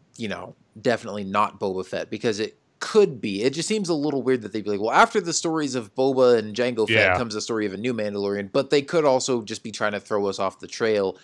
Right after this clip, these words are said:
Speaker 1: and there could, you know, maybe it's gonna be a big surprise reveal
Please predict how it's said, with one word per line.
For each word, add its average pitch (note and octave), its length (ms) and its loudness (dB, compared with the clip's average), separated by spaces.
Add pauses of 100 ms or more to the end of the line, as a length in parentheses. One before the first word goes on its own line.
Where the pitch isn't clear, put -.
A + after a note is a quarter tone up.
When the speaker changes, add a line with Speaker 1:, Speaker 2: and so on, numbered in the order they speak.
(220)
Speaker 1:
and G2+ 240 -2
there G2 120 0
could, G2 380 -4
you A2+ 120 -6
know, F2 220 -6
maybe G2 240 -4
it's F#2+ 100 -10
gonna G2+ 140 -8
be F#2+ 100 -6
a F#2+ 60 -4
big G2+ 180 -8
surprise G2 480 0
reveal F#2 480 -8